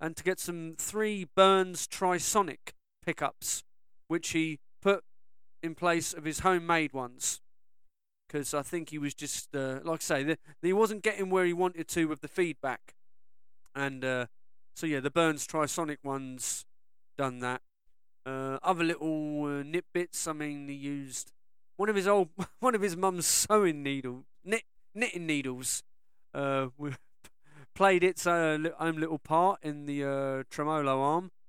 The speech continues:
uh, of the guitar. Along with the, uh, fret inlays were used, uh, <laughs> mother of pearl buttons from, uh, Brian May's mum's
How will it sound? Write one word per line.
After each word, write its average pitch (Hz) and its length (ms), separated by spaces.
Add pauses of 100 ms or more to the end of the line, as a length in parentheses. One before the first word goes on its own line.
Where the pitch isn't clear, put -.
(1000)
uh, 127 440 (340)
of 135 240
the 135 160
guitar. 160 640 (880)
Along 175 320
with 160 240
the, 160 220
uh, 156 80
fret 202 400
inlays 180 840
were 151 180
used, 151 540
uh, 147 160
<laughs> - 60
mother 175 420
of 151 160
pearl 156 400 (440)
buttons 202 580
from, 160 500
uh, 147 380
Brian 170 320
May's 160 560 (380)
mum's 160 600